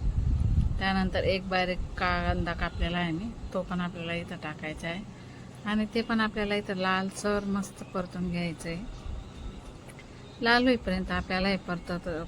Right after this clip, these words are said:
परतवतच राहायचं आहे. त्यानंतर आपल्याला कांदे लाल झाल्यानंतर टमाटा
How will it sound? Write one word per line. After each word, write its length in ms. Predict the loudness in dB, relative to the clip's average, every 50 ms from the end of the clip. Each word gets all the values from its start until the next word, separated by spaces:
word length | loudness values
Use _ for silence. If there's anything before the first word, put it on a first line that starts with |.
| 0
परतवतच 640 | 0 0 0 2 2 2 2 2 0 -2 -6 -6 -4 -2
राहायचं 360 | 0 2 2 0 0 -2 -2
आहे. 180 | -2 -2 -4 -6 -8 -12 -16 -16 -18 -18 -16 -16 -16 -16 -14 -4 0
त्यानंतर 480 | 2 4 4 4 4 4 4 2 2
आपल्याला 360 | 2 2 2 2 2 2 0
कांदे 400 | 0 0 0 0 2 2 2 2 2
लाल 200 | 2 2 0 0
झाल्यानंतर 540 | 0 0 0 0 0 0 0 0 -2 -4 -6 -8 -10 -14 -18 -18 -8 -2 0
टमाटा 360 | 2 2 2 0 -2 -6